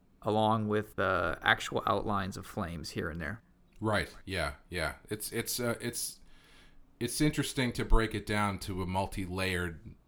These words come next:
Speaker 2: way like that. But yeah, that makes perfect
Speaker 1: Right.
Speaker 2: sense.
Speaker 1: I, my cheat is I try to sh-, sh-, shoot, like, you know, you have the camera in the comic. I try to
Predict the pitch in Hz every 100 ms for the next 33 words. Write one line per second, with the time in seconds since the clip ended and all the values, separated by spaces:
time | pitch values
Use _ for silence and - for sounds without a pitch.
0 | - _ 95 98 101 95 78 - 80 73
1 | - 92 85 80 90 - - - - 107
2 | 90 - - - _ - - 160 165 160
3 | 156 156 - - 180 170 147 135 120 -
4 | - - 135 135 147 143 147 135 - -
5 | - - - - - - - 127 113 -
6 | 123 110 120 110 110 104 - 117 110 104
7 | 101 107 107 107 - - - - 160 151